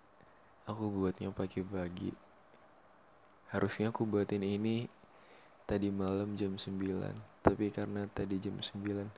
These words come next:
eh, masih, masih ada rapat. Dan pulang-pulang aku langsung tepar, disuruh adik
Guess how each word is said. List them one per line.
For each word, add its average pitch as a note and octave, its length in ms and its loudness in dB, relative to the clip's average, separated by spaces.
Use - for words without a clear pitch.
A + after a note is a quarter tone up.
eh, F#2+ 600 -4
masih, F#2+ 640 -2
masih F2+ 400 -4
ada F2+ 80 0
rapat. G2 320 -4
Dan F#2 240 0
pulang-pulang G2 720 0
aku G2 320 0
langsung G2 480 -4
tepar, G#2 560 -2
disuruh G#2 400 -2
adik F#2 320 -2